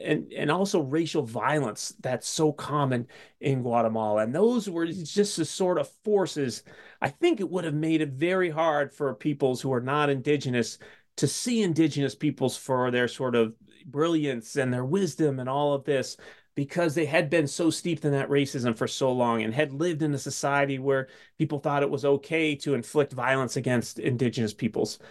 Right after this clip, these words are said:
right? So that makes that kind of connection much more difficult. The one exception to that is sort of in the nineteen forties when you have this Indigenous Institute established, uh, and the efforts there, anthropologists and ethnologists, Guatemalans,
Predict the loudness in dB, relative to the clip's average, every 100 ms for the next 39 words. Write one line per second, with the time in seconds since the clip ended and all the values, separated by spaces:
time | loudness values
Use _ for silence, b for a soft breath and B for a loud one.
0 | B B -4 -2 2 0 0 -2 -2 2
1 | 2 0 -2 -2 -2 -6 -2 0 0 -2
2 | 0 0 2 -2 -2 B B B _ 2
3 | 2 2 -2 0 0 0 -4 -4 -2 -2
4 | 0 0 0 -2 -6 -6 -4 -4 0 -2
5 | -2 -2 2 2 0 -6 b b _ -2
6 | 0 0 -2 -8 -2 0 0 -2 -2 0
7 | 0 -2 -2 2 2 0 -6 2 4 4
8 | 0 -2 0 0 2 2 2 -2 _ _
9 | 0 0 0 2 2 2 -2 0 -2 -2
10 | -4 -4 0 0 0 -6 0 0 2 -2
11 | -4 -14 B B -6 -2 0 2 2 0
12 | -2 -2 4 4 4 0 0 0 -2 -6
13 | -6 -2 0 0 -2 -2 -2 -2 0 2
14 | 2 -2 -2 0 0 0 0 0 -4